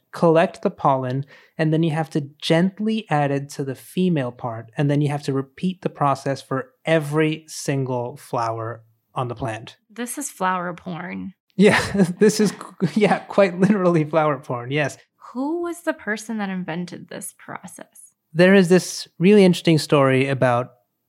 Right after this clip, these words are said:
Speaker 1: Edmund Albius, who was a twelve-year-old enslaved person on the French-controlled island of Réunion. So the vanilla vine was smuggled into Réunion, and then this boy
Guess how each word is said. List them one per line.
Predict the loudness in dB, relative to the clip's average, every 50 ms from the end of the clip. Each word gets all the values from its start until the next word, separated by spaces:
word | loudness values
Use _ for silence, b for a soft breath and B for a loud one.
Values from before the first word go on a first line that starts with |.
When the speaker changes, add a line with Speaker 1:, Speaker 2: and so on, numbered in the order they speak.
| _ _ -2
Speaker 1:
Edmund | 0 2 4 6 6 6 6 6 4 2 0 -4 _ 2
Albius, | 4 4 4 4 2 0 0 0 -2 -4 -6 -10 -6 0
who | 2 4 4 6 6
was | 4 4 4 4
a | 2
twelve-year-old | 0 0 -2 0 4 4 4 6 6 6 6 6 6 6 6 4 4
enslaved | 2 2 0 0 -2 0 2 0 0 0 -4
person | -6 -6 -6 -6 -4 -4 -4 -4 -2
on | -2 0 0 0 0
the | 0 0 0 0 -2
French-controlled | -6 -4 0 2 4 4 2 2 0 0 0 0 0 0 0 0 0 0 0
island | 0 0 0 0 0 0 -2 0
of | 0 -2 -2 0
Réunion. | 0 2 2 4 4 4 2 2 0 -2 0 0 -2 -2 -2 b b b b b b b b
So | -4 0 2 4 4 4 2 0 0 -2 b b b b b b b _ _ _ _ _ _ _
the | -4 0 2 2 4
vanilla | 4 6 6 6 8 6 6 6
vine | 4 4 4 4 4 2 2 0 -2 -4 -2
was | 0 0 0
smuggled | 0 0 2 2 4 4 4 2
into | 2 2 0 0
Réunion, | 2 2 2 2 2 2 2 2 2 0 -2 -6 -8 b b b b
and | 0 2 2 4 4
then | 4 2 2 0 -2 0
this | 2 4 4 4 4 0
boy | 0 2 4 4 4 4 2 0 -2 -4 -6